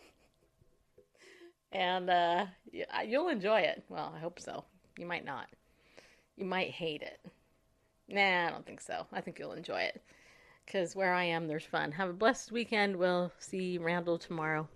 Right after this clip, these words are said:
Yes, Sean will. Sh-, Sean is, Sean is such an encourager to me. Sean, you are. You're such a good guy. And Danielle is in the house. And, uh,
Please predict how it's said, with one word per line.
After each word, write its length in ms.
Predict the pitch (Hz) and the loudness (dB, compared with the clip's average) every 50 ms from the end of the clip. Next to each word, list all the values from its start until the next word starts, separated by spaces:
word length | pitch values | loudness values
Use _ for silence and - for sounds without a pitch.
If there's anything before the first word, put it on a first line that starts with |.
| - | 2
Yes, 360 | 185 185 180 185 180 - - - | 6 6 6 6 4 0 -8 -12
Sean 440 | - - - 185 175 170 170 170 170 | -8 -4 -2 0 2 2 2 2 2
will. 280 | 165 160 160 160 156 - | 2 2 2 0 -2 -6
Sh-, 220 | - 247 - - 190 | -6 -6 -6 -4 0
Sean 260 | - 277 320 320 285 | 2 4 6 6 6
is, 220 | 254 226 - - - - - - - - - _ - | 6 4 2 -2 -10 -20 -20 -20 -20 -20 -20 _ -6
Sean 220 | - 214 214 214 | -2 0 2 2
is 160 | 208 196 190 | 2 0 0
such 240 | - - 202 190 - | -2 -4 -6 -4 -4
an 100 | 208 185 | -4 -6
encourager 680 | 170 165 - - 165 160 160 156 151 - 165 160 170 170 - - - - | -4 -4 -2 2 2 2 2 2 0 0 0 0 0 -2 -8 -16 -20 -14
to 100 | - 170 | -10 -8
me. 260 | 170 160 156 165 160 - - _ _ _ _ - - - - - - _ _ - | -6 -4 -4 -4 -6 -8 -14 _ _ _ _ -14 -12 -12 -12 -12 -16 _ _ -14
Sean, 320 | - - 185 175 175 175 | -10 -6 -6 -4 -4 -4
you 140 | 170 165 165 | -4 -4 -2
are. 300 | 151 147 151 151 156 156 - | -2 0 0 0 -2 -4 -8
You're 140 | 180 165 156 | -10 -10 -8
such 260 | - 180 156 - - | -8 -10 -10 -6 -6
a 80 | 156 147 | -6 -6
good 280 | 147 - 160 151 - | -4 -4 -4 -4 -4
guy. 340 | - 147 143 135 139 147 147 143 269 - | -4 -2 0 0 0 -2 -4 -8 -10 -10
And 120 | - 170 | -8 -2
Danielle 520 | 165 175 170 170 165 170 170 170 165 170 170 | 0 2 2 2 2 2 2 2 2 0 0
is 140 | 165 160 - | -2 -4 -6
in 260 | - 180 170 175 175 | -6 -6 -4 -4 -2
the 100 | 170 165 | -4 -4
house. 680 | 160 - - 180 165 165 160 160 160 - - - - - _ _ - - - - - _ _ - | -4 -2 0 0 2 2 2 0 -2 -6 -10 -14 -16 -20 _ _ -20 -20 -20 -20 -20 _ _ -12
And, 460 | - 156 151 151 156 151 151 156 - | -8 -6 -4 -4 -4 -4 -4 -6 -4
uh, 300 | - 160 156 147 147 151 | -4 -4 -4 -4 -4 -6